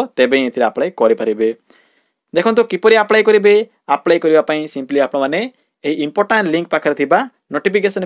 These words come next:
ପି ଡି ଏଫ୍ ର ଲିଙ୍କ ଉପରେ କ୍ଲିକ୍ କରନ୍ତୁ। ଫ୍ରେଣ୍ଡସ୍,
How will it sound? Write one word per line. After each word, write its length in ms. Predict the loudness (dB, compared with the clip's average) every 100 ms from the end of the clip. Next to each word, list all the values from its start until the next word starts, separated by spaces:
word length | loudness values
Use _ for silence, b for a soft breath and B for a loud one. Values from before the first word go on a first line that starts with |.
| -6
ପି 60 | 0
ଡି 80 | 0
ଏଫ୍ 100 | 0
ର 40 |
ଲିଙ୍କ 220 | -4 -4 -4
ଉପରେ 220 | -2 -4 -4 _ _ -2
କ୍ଲିକ୍ 160 | 0
କରନ୍ତୁ। 360 | 2 0 -4 -12 -12 _ _ _ _ -2
ଫ୍ରେଣ୍ଡସ୍, 320 | -2 -2